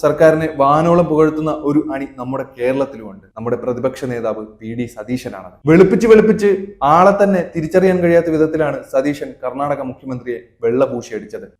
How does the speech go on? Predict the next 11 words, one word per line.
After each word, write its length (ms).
മനസ്സിലാകാത്ത 680
ഒരു 160
കാര്യം, 280
ഇത്രയും 420
വലിയ 200
അഴിമതി 320
വീരനെ 280
വെളുപ്പിച്ച് 400
കാണിക്കുമ്പോൾ 440
സിദ്ധരാമയ്യയുടെ 760
മുഖം 220